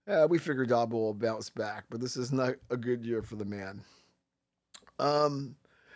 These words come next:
do we believe Eddie O when he came out this week and said that there's too many Tigers that are injured right now for him to be able to have practice?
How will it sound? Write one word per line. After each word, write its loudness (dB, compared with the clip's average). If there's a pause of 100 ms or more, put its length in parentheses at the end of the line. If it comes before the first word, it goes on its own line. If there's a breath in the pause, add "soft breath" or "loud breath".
(480 soft breath)
do 8
we 12
believe 6
Eddie 6
O 8 (260)
when 0
he 4
came 2
out 6
this -4
week -2
and -4
said 0
that -8 (680)
there's 0
too 2
many 4 (260 soft breath)
Tigers 6 (140)
that 0
are 2
injured 2
right 4
now 0
for -2
him 2
to -2
be 2
able -2
to -2
have -6
practice? -4